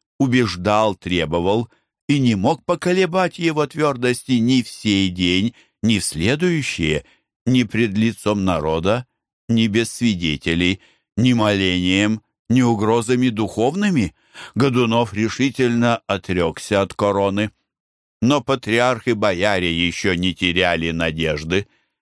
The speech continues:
ждали Великого Собора, коему надлежало быть в Москве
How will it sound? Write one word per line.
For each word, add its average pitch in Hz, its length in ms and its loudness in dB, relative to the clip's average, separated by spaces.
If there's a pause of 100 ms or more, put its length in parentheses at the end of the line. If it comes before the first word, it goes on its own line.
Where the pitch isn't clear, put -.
(220)
ждали 131 560 2
Великого 120 720 0
Собора, 110 760 0 (500)
коему 127 500 2
надлежало 107 680 0
быть 98 300 -2
в 92 60 -6
Москве 98 600 0